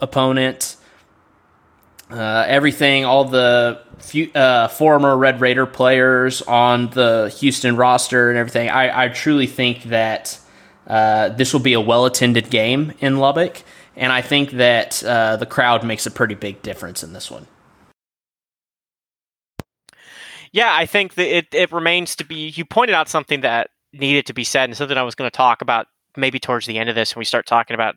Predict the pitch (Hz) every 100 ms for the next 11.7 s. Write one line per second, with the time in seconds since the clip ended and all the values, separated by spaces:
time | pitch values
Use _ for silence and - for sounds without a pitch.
0 | - 120 117 - 120 - 117 110 120 -
1 | 113 113 117 110 113 107 - - - -
2 | - 120 110 110 113 - 127 110 101 101
3 | _ _ - 113 107 101 110 - 117 117
4 | 110 117 117 113 - 113 101 - 143 123
5 | 117 107 - 117 117 - 117 98 107 -
6 | 123 123 113 104 101 98 _ _ - _
7 | - 107 104 - - 160 _ _ - 127
8 | 127 123 127 117 120 120 110 - 113 110
9 | 113 - 135 123 120 156 151 147 139 -
10 | - 131 - 127 - 262 226 220 190 233
11 | 240 220 180 - 180 196 131